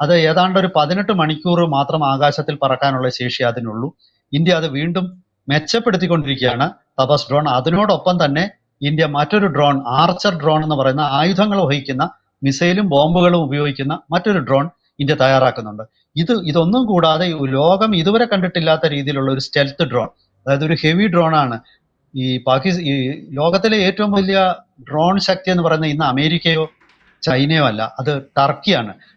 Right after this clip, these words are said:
ടർക്കിയുടെ ബൈറക്ടർ എന്ന് പറയുന്ന ഡ്രോൺ ആണ് ഇന്ന് ലോകത്തിൽ ഏറ്റവും കൂടുതൽ ഉപയോഗിക്കപ്പെടുന്നത്. അതായത് യുക്രൈൻ റഷ്യ യുദ്ധത്തിൽ പോലും ഇത് ഉപയോഗിക്കപ്പെട്ടു.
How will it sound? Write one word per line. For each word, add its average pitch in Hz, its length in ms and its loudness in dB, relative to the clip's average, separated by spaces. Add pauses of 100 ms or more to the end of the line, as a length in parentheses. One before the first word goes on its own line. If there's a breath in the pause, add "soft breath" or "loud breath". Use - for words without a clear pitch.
(140)
ടർക്കിയുടെ 196 400 2
ബൈറക്ടർ 185 880 0 (200)
എന്ന് 175 140 0
പറയുന്ന 156 460 0 (540)
ഡ്രോൺ 139 480 -2
ആണ് 131 200 0
ഇന്ന് 131 280 -4
ലോകത്തിൽ 135 460 -2
ഏറ്റവും 147 440 0
കൂടുതൽ 135 240 0
ഉപയോഗിക്കപ്പെടുന്നത്. 120 720 -2
അതായത് 143 380 2 (680)
യുക്രൈൻ 190 540 0
റഷ്യ 190 180 0 (360)
യുദ്ധത്തിൽ 165 380 -2
പോലും 170 480 0 (140)
ഇത് 143 120 -2
ഉപയോഗിക്കപ്പെട്ടു. 147 800 -2